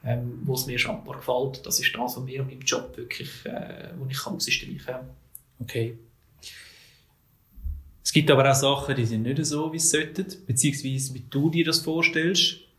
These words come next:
Speaker 2: Gibt es Sachen in deinem Job, allgemein, jetzt muss, muss ja nicht unbedingt auf die Firma bezogen sein,
Speaker 1: Mhm.
Speaker 2: aber Sachen, wo du einfach sagst, „Ach, das mache ich jetzt nicht so gern. Ist jetzt nicht unbedingt mein prioritäres Lieblingsthema.“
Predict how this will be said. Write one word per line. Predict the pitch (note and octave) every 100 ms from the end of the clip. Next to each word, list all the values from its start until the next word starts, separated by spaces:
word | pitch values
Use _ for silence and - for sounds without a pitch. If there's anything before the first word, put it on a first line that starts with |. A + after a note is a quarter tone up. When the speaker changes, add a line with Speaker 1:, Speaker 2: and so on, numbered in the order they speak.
| _ _ -
Speaker 2:
Gibt | C#3
es | -
Sachen | C#3 G2+ D3+
in |
deinem | D3+
Job, | - C#3 D3 - - - _
allgemein, | - A#2 C3 B2 B2 B2
jetzt | - A2
muss, | G#2 - G2 - - - -
muss | G#2+
ja | G#2+
nicht | A2+
unbedingt | A#2+ A2+ A#2 A#2 A#2+
auf |
die | -
Firma | C3 C#3
bezogen | C#3+ D3 - D3 C#3+
sein, | - D#3+ - C#3+ C3+
Speaker 1:
Mhm. | F3 -
Speaker 2:
aber | A#2+
Sachen, | A#2+ B2+ C#3 D3
wo | C3+
du | C3+
einfach | B2 C3 - -
sagst, | B2+ B2 - -
„Ach, | - -
das | - -
mache | G#2+
ich | -
jetzt | G#2+ -
nicht | G2 A2
so | - G2+ A2+ A#2+
gern. | A#2 F#2+ - -
Ist | -
jetzt | A#2+ -
nicht | C3+ C3+ - -
unbedingt | E3 E3+ C#3+ D3 D3 -
mein | C#3 D3 - - -
prioritäres | C3 B2 A#2 - A#2+ B2 B2 A#2+ - - - _ _ _ -
Lieblingsthema.“ | C3+ C3 A#2 G#2+ - G2+ G#2 G#2+